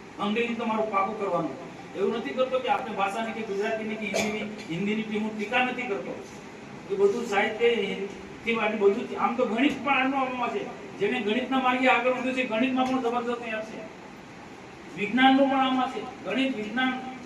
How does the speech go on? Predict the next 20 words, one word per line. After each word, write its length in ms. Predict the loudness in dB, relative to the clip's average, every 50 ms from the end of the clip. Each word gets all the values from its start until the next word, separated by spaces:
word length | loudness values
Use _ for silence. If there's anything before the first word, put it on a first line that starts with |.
| -16 -16 -10
ટેકનોલોજી 500 | -4 -2 -2 -2 -2 -2 -4 -2 -2 -2
બધું 280 | 0 0 2 2 2 0
જ 60 | 0
છે, 60 | -2 -2 0
દુનિયાનું 420 | 2 4 6 6 6 6 6 6
જ્ઞાન 260 | 4 4 4 4 4 4
છે 100 | 4 4
આની 240 | 6 6 6 4
અંદર, 280 | 2 2 0 0 0 0 0 -2 -8 -10 -12 -12 -14 -16 -16 -16 -16 -16 -16 -16 -16 -16 -16 -16 -16 -16 -16 -14 -10
આની 200 | -8 -4 -2 0
અંદર 320 | 2 2 2 2 2 2 0
દુનિયાનું 380 | 0 0 2 4 4 4 2
જ્ઞાન, 240 | 2 2 0 0 0
પણ 180 | -2 -6 -6 -4
એનો 180 | -2 0 2
આપણે 280 | 4 4 2 2 0 -2
કઈ 120 | -2 0
રીતના 280 | 0 0 0 0 -2 -2
સદુપયોગ 520 | -2 -2 -2 -2 -2 -2 -2 -2 0 2
કરવો 360 | 4 4 4 4 4 2 -2